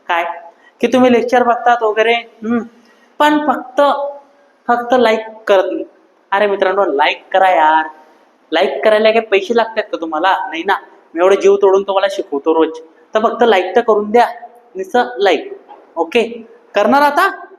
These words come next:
नक्की? नक्की? व्हेरी गुड. चला, तर मग आता भेटू आपण पुढच्या दिवशी. ओके,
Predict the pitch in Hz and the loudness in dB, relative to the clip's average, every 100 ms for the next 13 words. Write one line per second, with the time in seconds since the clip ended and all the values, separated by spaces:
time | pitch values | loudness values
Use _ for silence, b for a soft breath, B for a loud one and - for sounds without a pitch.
0 | _ _ - 214 214 330 370 359 359 - | _ _ -4 -4 -2 0 2 0 -4 -10
1 | - _ 170 208 - 330 339 - 349 - | -20 _ -6 -6 -2 0 0 -2 -12 -10
2 | 165 190 190 170 - - - _ _ - | 0 2 4 2 -2 -12 -20 _ _ 0
3 | 208 233 240 240 - _ 202 208 208 175 | 2 2 0 -8 -12 _ -2 0 0 0
4 | 180 220 214 226 226 220 214 226 226 - | 0 2 0 0 0 -2 -2 -2 -4 -2
5 | 269 269 - _ - 180 262 - 254 | -2 -2 -10 _ -4 0 0 0 -4